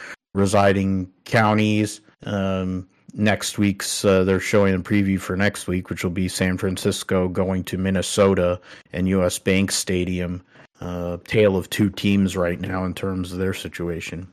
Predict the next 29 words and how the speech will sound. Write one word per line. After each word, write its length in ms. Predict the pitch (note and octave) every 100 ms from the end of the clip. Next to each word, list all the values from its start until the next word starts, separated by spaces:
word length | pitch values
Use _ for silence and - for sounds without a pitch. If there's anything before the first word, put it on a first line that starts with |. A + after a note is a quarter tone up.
| _ - - - - -
Uh, 240 | G2+ G2
but 180 | F2+ F#2+
we'll 140 | G2
talk 300 | F#2 G2+ F#2
about 220 | F2+ F#2 F#2
that 120 | F2+
more 200 | F#2+ F#2+
next 360 | F#2+ F#2+ -
week, 380 | F#2 F2+ E2+ - - _ -
or 240 | G2+ F#2
maybe 440 | G2 F#2+ F#2+ F#2+
later 340 | F#2 F#2 F#2 F#2
in 80 | F#2
the 80 |
show. 340 | F2+ G2+ F#2+ F2 _ _ _ -
Uh, 180 | G#2 F#2+
Larson 540 | G#2+ A2+ G#2+ - A2+
gets 300 | G#2 G#2 -
the 100 | G2
victory, 800 | G2 A2+ - A2 A2 G#2+ G#2 G2+ - - _ G#2+
goes 480 | G#2+ G#2 G2+ F#2+ G#2
and, 400 | G2 F#2+ F#2+ F#2+
uh, 260 | F#2+ F#2+
locks 340 | F#2 G2 F#2+ -
himself 480 | G2+ - F#2+ F#2
into 200 | G2 G2
the 100 | F#2+
Final 460 | F#2 G#2 G2 F#2+ F#2
Four, 720 | - - G#2+ G#2+ G#2 G#2 G2+